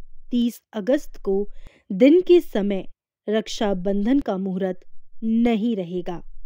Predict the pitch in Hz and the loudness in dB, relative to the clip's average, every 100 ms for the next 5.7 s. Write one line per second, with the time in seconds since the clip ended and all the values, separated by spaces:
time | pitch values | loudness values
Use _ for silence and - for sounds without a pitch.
0 | - 320 381 - 247 247 311 - 294 208 | 8 10 10 8 4 4 4 2 0 2
1 | 208 208 233 220 190 220 - 185 208 240 | 2 2 2 2 0 -2 -4 -2 0 0
2 | 202 180 - 208 190 185 208 190 185 185 | 0 -2 -2 -2 0 4 4 4 -2 -4
3 | - 170 180 170 185 180 - _ _ _ | -8 -12 -10 -8 -10 -10 -18 _ _ _
4 | _ _ - 190 175 214 196 190 208 277 | _ _ -8 -6 -4 -2 0 0 -4 -4
5 | - - - - 262 285 294 | -8 -12 -12 2 6 6 4